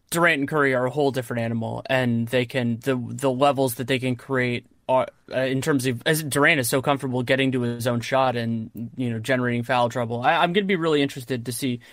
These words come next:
yeah, how much Korver plays, and also for similar reasons, how much Jordan Clarkson plays, because Clarkson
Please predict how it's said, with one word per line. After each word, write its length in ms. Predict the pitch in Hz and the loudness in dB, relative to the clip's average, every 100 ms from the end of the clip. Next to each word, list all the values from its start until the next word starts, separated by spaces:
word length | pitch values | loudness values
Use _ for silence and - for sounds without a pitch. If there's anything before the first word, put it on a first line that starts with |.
| - | -2
yeah, 140 | 143 | 0
how 120 | 131 170 | 2 2
much 240 | 180 - | 2 -2
Korver 380 | - 160 165 147 | -2 -2 -2 -4
plays, 420 | 160 151 147 143 - - | 0 2 0 -2 -12 -4
and 100 | 170 | 2
also 340 | 185 180 190 160 | 4 4 2 2
for 240 | - 156 | 2 2
similar 340 | - 196 185 143 | 2 2 2 2
reasons, 320 | 147 139 139 | 0 0 0
how 100 | 147 | 2
much 220 | 147 - | 0 -2
Jordan 200 | 151 127 | -2 -2
Clarkson 440 | 120 151 - 117 | -2 -2 -2 -6
plays, 300 | 117 110 - - _ | -6 -10 -12 -20 _
because 300 | - 143 143 | -6 -2 -2
Clarkson 720 | - 156 151 - 156 143 135 | 0 0 0 0 2 2 2